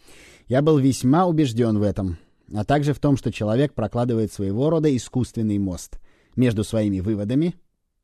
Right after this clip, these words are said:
и своими основными проблемами. Очевидно, он приходит к этим выводам интуитивно, а затем громко уверяет всех,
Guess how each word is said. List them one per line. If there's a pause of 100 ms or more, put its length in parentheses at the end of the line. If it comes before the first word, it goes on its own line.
(220)
и
своими
основными
проблемами. (1000)
Очевидно,
он
приходит
к
этим
выводам
интуитивно, (240)
а
затем
громко
уверяет
всех,